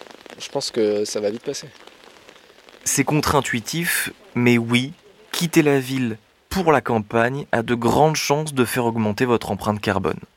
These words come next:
Speaker 2: C'est notamment dû à deux choses. Le chauffage d'abord. Votre logement sera probablement plus grand, il faudra alors plus d'énergie pour le chauffer.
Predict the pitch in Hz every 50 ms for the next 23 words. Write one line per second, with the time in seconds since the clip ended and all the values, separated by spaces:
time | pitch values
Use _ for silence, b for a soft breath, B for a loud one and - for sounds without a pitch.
0 | _ _ _ _ _ _ B B B B B B B B B B B B B B
1 | - 139 139 139 135 - 139 135 143 143 135 131 127 143 160 175 185 190 196 -
2 | _ - 120 127 135 139 143 - - - - 113 117 117 143 147 139 - - 104
3 | 80 73 71 - - - _ _ _ _ _ _ _ - 117 117 - - 165 156
4 | - - 101 92 92 92 90 90 90 73 - - - - - _ _ _ _ _
5 | - 110 110 110 110 - 120 113 113 107 110 127 143 147 - - - 104 95 87
6 | - _ - - 123 117 117 110 117 117 113 117 117 107 98 - - 135 139 135
7 | 131 117 104 120 135 - - _ _ _ _ _ _ - 123 - - 120 113 104
8 | 104 104 104 101 110 127 139 - _ _ - - 139 151 170 180 165 135 135 127
9 | 123 120 113 110 113 127 123 - 117 113 104 - - 113 101 - -